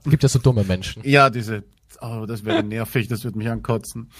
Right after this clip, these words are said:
Speaker 2: Und die hören
Speaker 1: Ja.
Speaker 2: doch nicht auf, die wissen nicht, dass man das
Speaker 1: <laughs> Nee.
Speaker 2: vielleicht ein-, zweimal spammt. Und, äh, die machen das zehnmal jeder.
Speaker 1: Ja, und da musst du doch eigentlich dann unkommentiert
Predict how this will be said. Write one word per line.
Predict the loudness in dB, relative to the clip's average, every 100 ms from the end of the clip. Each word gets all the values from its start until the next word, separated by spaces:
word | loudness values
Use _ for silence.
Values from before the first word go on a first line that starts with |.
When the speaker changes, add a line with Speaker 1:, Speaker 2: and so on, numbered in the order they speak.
| -20 -14
Speaker 2:
Und | -2
die | 4
hören | 6
Speaker 1:
Ja. | 8
Speaker 2:
doch | 6
nicht | 2 4
auf, | 6 6 2
die | -4
wissen | -4 -2
nicht, | 0 0
dass | -2
man | 0 2
das |
Speaker 1:
<laughs> | 2
Nee. |
Speaker 2:
vielleicht | 2 2
ein-, | 2 2
zweimal | 2 4 4 4 0
spammt. | -2 -4 0 0 -4 -16
Und, | -14 -8
äh, | -4 -2 -2
die | 0
machen | 2 4
das | 2 0
zehnmal | 2 2 2 -4 -4
jeder. | -6 -6 -8 -10 -12 -12 -12 -14 -12 0
Speaker 1:
Ja, | 4
und | 6
da | 6
musst | 6 4
du | 4
doch | 4
eigentlich | 4 2 2
dann | 0 0
unkommentiert | -4 -6 -2 -2 -4 -2 0 0 -4 -20